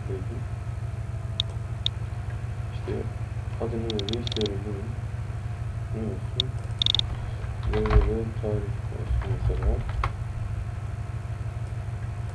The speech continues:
Şurasını da diyelim. Şöyle bir şey yapalım. Tarih olsun arkadaşlar.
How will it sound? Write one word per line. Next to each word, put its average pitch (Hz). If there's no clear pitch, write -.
Şurasını -
da -
diyelim. 104
Şöyle -
bir -
şey -
yapalım. -
Tarih -
olsun -
arkadaşlar. -